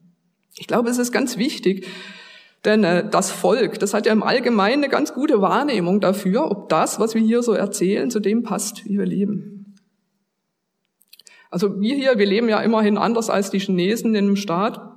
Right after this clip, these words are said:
Wir haben Religionsfreiheit. Wir haben keinen Grund, uns zu verstecken.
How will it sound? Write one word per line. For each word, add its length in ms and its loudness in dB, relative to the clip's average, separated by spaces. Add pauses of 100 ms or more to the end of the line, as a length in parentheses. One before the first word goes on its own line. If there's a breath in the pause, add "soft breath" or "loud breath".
(400)
Wir 320 -4
haben 200 2
Religionsfreiheit. 1160 -2 (720 loud breath)
Wir 100 2
haben 160 4
keinen 300 2
Grund, 240 2
uns 180 2
zu 100 0
verstecken. 600 -8